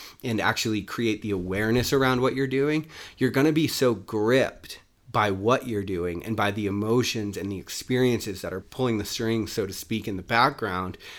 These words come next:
that it's gonna be very hard for you to understand. And so this process of turning inward, it's no less adventure, right? Because you don't actually know.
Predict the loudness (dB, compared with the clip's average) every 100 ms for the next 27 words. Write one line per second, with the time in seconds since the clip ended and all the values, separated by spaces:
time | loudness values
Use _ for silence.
0 | -20 -8 0 0 2 4 4 2 0 2
1 | 2 0 -2 -2 -2 -6 -8 -4 -2 -4
2 | -4 -6 -6 -6 -6 -4 -2 0 0 -2
3 | 0 0 -2 -8 -18 -20 -14 -2 6 6
4 | 6 -2 2 4 6 4 2 0 0 2
5 | 4 2 0 2 2 2 -2 -8 -8 2
6 | 6 8 8 6 2 -2 0 2 2 2
7 | -4 -2 0 0 -2 -6 -6 -4 2 2
8 | 2 0 -2 -2 -2 -2 -4 -4 -4 -4
9 | -10